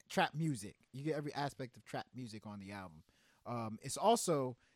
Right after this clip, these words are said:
an album that, like, kinda shows people what the future of trap can look like if people take it to that next level.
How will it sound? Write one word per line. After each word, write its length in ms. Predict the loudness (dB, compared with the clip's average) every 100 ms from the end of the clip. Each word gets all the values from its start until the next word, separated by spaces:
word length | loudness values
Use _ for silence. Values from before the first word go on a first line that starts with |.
| -8
an 80 | 0
album 320 | 2 2 -2
that, 160 | -4 -4
like, 240 | -6 -8 _
kinda 560 | -8 -2 0 0 0 -2 _ _ _ _ _ _ _ _ _ _
shows 400 | -4 4 4 4
people 300 | 2 2 2
what 180 | 0 0
the 100 | -6
future 420 | 0 -2 0 -4
of 180 | -4 -8
trap 380 | 0 0 0 -4
can 220 | -4 0
look 220 | 0 0
like 240 | -4 -10 -10
if 180 | -14 -8
people 260 | -6 -4 -4
take 220 | -4 -6
it 80 | -8
to 80 | -8
that 160 | -6
next 320 | -8 -8 -10
level. 280 | -8 -8 -10